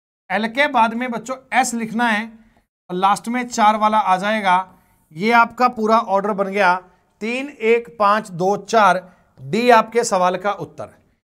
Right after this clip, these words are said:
कंप्लीट एनालिसिस करेंगे सारी बातों को समझेंगे पेपर की, तो आप इन जानकारियों को बना पाएंगे बेटा। देखिए आपके सामने सवाल कितना प्यारा सा है। बड़े दोस्तों,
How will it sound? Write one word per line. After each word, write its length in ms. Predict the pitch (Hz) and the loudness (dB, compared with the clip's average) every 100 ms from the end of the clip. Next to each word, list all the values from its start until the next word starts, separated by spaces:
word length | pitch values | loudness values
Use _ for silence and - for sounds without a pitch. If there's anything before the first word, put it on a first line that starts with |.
| _ - | _ -4
कंप्लीट 680 | 190 185 202 226 285 302 - | -4 -4 -4 -2 -2 -2 -8
एनालिसिस 460 | 208 214 214 - 254 | -8 -4 -6 -6 -8
करेंगे 720 | - 202 208 214 247 254 - _ - | -4 -4 -2 -2 -2 -4 -16 _ -10
सारी 360 | - 202 254 | 0 0 0
बातों 380 | 240 202 196 220 | 0 -2 -2 -6
को 120 | 208 | -8
समझेंगे 540 | 226 202 190 202 208 214 | -8 -8 -6 -6 -4 -6
पेपर 400 | 208 190 196 196 | -4 -6 -6 -8
की, 280 | 220 247 | -6 -6
तो 480 | 262 - _ _ - | -8 -16 _ _ 0
आप 220 | 208 208 | 2 2
इन 120 | 262 226 | -2 -4
जानकारियों 640 | 190 196 196 208 214 226 | -4 -4 -4 -4 -4 -4
को 140 | 233 | -4
बना 260 | 185 175 170 | -2 0 -2
पाएंगे 360 | 170 139 123 | -2 -4 -6
बेटा। 240 | 113 104 98 - _ _ _ _ - | -8 -10 -14 -18 _ _ _ _ -10
देखिए 200 | 165 208 | -2 2
आपके 240 | 208 220 | 2 2
सामने 340 | 214 202 196 214 | -2 0 0 -4
सवाल 320 | 202 180 208 | -4 -2 -2
कितना 300 | 214 208 208 | -4 -8 -6
प्यारा 300 | 202 202 202 | -2 0 0
सा 180 | 208 208 | 0 0
है। 240 | 208 220 _ _ _ _ | 0 -6 _ _ _ _
बड़े 260 | 143 214 269 | 0 2 2
दोस्तों, 340 | 254 196 269 | 0 -2 -2